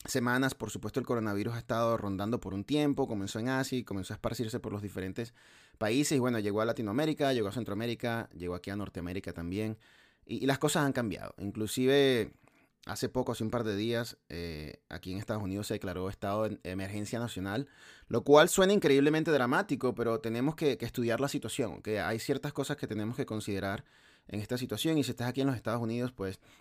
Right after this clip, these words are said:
es importante que escuches este podcast porque hay cosas que podemos hacer, ¿ok? Hay cosas que tenemos que hacer. Si vives fuera de los Estados Unidos, definitivamente este podcast te va a ayudar, ¿ok? Aquí, eh,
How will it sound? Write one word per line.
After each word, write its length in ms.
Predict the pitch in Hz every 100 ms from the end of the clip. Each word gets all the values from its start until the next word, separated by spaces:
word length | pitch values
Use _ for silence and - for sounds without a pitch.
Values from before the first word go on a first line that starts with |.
| -
es 80 | 139
importante 380 | 151 127 123
que 60 | 135
escuches 280 | 123 120 131
este 160 | 127
podcast 380 | 131 113 - 117
porque 220 | 113 -
hay 60 | 123
cosas 280 | 139 139 139
que 100 | 127
podemos 340 | 98 101 117
hacer, 260 | 90 - -
¿ok? 120 | - 107 110 - -
Hay 120 | - 104
cosas 240 | 127 139
que 100 | -
tenemos 340 | 101 147 127
que 100 | -
hacer. 260 | - - -
Si 200 | - 131
vives 240 | 170 226
fuera 360 | - 165 180 117
de 80 | 107
los 100 | 101
Estados 300 | - 107 123
Unidos, 420 | 104 90 85 - _ _ - _ _
definitivamente 1000 | 131 156 175 165 180 196 208 143 127 -
este 180 | 127 156
podcast 340 | 139 135 131 -
te 80 |
va 80 | 107
a 40 | 110
ayudar, 320 | 107 60 -
¿ok? 100 | 110 120 120 _ _ -
Aquí, 800 | - 110 123 131 127 110 87 -
eh, 440 | 104 104 92 -